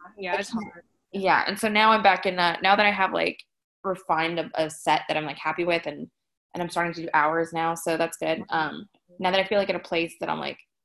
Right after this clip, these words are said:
Speaker 2: comfortable with, with that, um,
Speaker 1: Mm-hmm.
Speaker 2: I'm going back to writing a script, 'cause it's so hard to, like, write the script and then leave and go do stand-up. Your mind is, like,
Speaker 1: Yeah, it's
Speaker 2: gone.
Speaker 1: weird. It's,
Speaker 2: Yeah.
Speaker 1: yeah.
Speaker 2: It's so,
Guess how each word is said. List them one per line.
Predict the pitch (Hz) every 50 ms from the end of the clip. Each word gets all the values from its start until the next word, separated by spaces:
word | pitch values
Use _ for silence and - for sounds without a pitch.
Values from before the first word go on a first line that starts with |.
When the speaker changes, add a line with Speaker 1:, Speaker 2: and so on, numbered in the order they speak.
| _ _ - _ _ _ -
Speaker 2:
comfortable | - 185 180 170 190 190 202 208 214
with, | 208 -
with | 220 -
that, | 226 226 240 240 277 262 - _ _ _ -
um, | - 175 160 156 151
Speaker 1:
Mm-hmm. | 147 - - - _ _ _ -
Speaker 2:
I'm | 165 175
going | 165 165 160 160 160 -
back | 156 143 156 - -
to | - 185 170 170 -
writing | 180 190 185 185 190 196
a | 196
script, | 196 - - 214 214 - -
'cause | 190 180
it's | 180 -
so | 240 233
hard | 220 226 240 233
to, | - 240
like, | 214 175 185 170 170 185 _ -
write | - 190 196 202 202
the | 208
script | 196 - - 202 196 -
and | 180 190
then | 180 175 175
leave | 180 185 180 165
and | 175 170
go | 175 170
do | 165 156
stand-up. | 151 - 165 160 139 104 151
Your | 160
mind | 165 170 151 160 175
is, | 180 180
like, | 311 294 285 320 330
Speaker 1:
Yeah, | 403 466 480 392 - - 214 247
it's | 262 254 -
Speaker 2:
gone. | 277 254
Speaker 1:
weird. | 269 294 - 180 285 220 208 202
It's, | 214 - _ _ _ _ _ _ _ -
Speaker 2:
Yeah. | - - 190 180 165 -
Speaker 1:
yeah. | 185 - - _ _ _ _ -
Speaker 2:
It's | 208 208 202
so, | 196 175